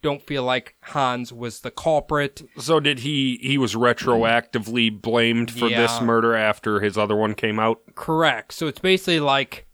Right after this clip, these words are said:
Speaker 1: okay, you confessed to first murder, you probably did this one, even though,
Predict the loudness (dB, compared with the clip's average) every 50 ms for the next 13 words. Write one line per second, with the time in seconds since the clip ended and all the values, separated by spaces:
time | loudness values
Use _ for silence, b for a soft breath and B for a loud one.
0 | _ _ _ _ _ -12 -12 -8 -2 0 0 0 0 0 -4 -6 -4 -4 -6 -6
1 | -2 0 0 0 0 -2 -4 -6 -6 -4 _ 2 4 4 4 4 2 -4 -2 2
2 | 2 4 4 4 2 4 4 4 2 0 b b b b b b _ _ -14 -14
3 | -12 -6 0 4 6 6 6 4 2 0 -2 -2 -2 -4 -8 -6 -2 -2 -2 -2
4 | -2 -4 -4 -2 0 0 0 -2 -4 -6 -6 -4 -4 -4 -4 -2 -2 0 0 2
5 | 2 0 -2 -4